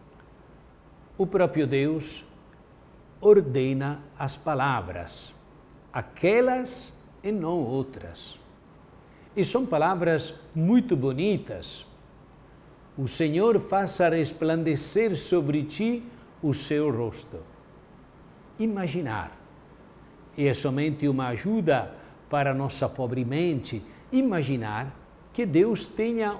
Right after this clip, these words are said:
um rosto luminoso significa declarar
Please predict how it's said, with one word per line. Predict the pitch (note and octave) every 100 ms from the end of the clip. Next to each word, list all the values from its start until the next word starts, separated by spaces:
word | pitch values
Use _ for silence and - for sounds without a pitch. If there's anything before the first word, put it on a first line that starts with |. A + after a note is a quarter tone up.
| -
um | G#3 G3+
rosto | E3 E3+ F#3+ - F#3+
luminoso | F3 F#3 F3 C#3+ E3+ F#3 D3 G#2 A2 - - -
significa | - A#3+ F3+ C#3 G3+ G3 - C#3+
declarar | B2 D3+ G#3+ G#3+ C3 G2+ F#2+ G2+ C3+